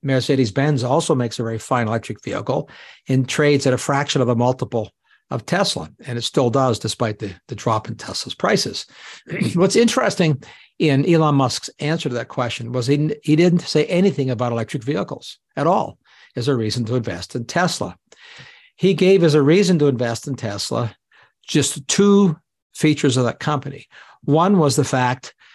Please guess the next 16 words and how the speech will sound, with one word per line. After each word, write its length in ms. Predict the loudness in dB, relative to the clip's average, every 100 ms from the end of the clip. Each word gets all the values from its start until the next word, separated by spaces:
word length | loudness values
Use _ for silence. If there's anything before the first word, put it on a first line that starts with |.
| _ -8
that 200 | -6 0
they 220 | 2 2
have, 400 | 0 -4 -6 -8
uh, 140 | -14 -14
pioneered 580 | -4 0 2 4 2 0
autonomy 580 | -4 -4 0 0 -2 -4
for 140 | -8
vehicles. 560 | -10 -10 -8 -6 -6 -8 -16 -20 -20 _
And 340 | 0 0 0 -6 _
in 100 | 0
his 220 | 4 4
words, 340 | 4 4 2 0
and 100 | -2
I 60 |
quote, 400 | -2 2 2 2 -6 -20 _ _ _ -20 -18
"A-, 120 | -12